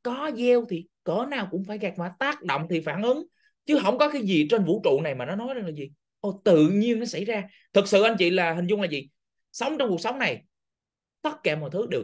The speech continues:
thuận theo quy luật của nhân quả hết. Không có cái gì mà nó ngẫu nhiên nó xảy ra trong cuộc đời của mình cả. Anh chị hình dung được không ạ? Ví dụ như bây giờ anh chị đang là một chủ doanh nghiệp, anh chị đang kinh doanh một cái, um, sản phẩm nào đó chất lượng, anh chị mang lại cái giá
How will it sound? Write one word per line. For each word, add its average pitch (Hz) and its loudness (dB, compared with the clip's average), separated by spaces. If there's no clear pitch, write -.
thuận 110 -6
theo 147 -4
quy 139 -8
luật 117 -8
của - -8
nhân 127 -10
quả 101 -6
hết. 151 -12
Không 220 -4
có 254 -2
cái 247 -6
gì 202 2
mà - -8
nó 214 -2
ngẫu 233 0
nhiên 294 2
nó 240 4
xảy 196 0
ra 233 4
trong 196 0
cuộc 160 -4
đời 135 4
của 165 -2
mình 180 0
cả. 139 -2
Anh 202 0
chị 160 0
hình 170 -2
dung 175 4
được 147 2
không 170 0
ạ? - -2
Ví 285 4
dụ 202 6
như 196 2
bây 208 4
giờ 185 4
anh 175 0
chị 123 -6
đang 170 -6
là 156 -6
một 120 -6
chủ 147 -4
doanh 196 -2
nghiệp, 135 -6
anh 151 -8
chị 120 -6
đang 131 -8
kinh 151 -4
doanh 143 -2
một 120 2
cái, 143 -2
um, 147 -4
sản - -8
phẩm 156 0
nào 214 4
đó 160 2
chất 285 2
lượng, 160 6
anh 190 0
chị 135 0
mang 233 0
lại 127 -4
cái 208 -10
giá 247 -2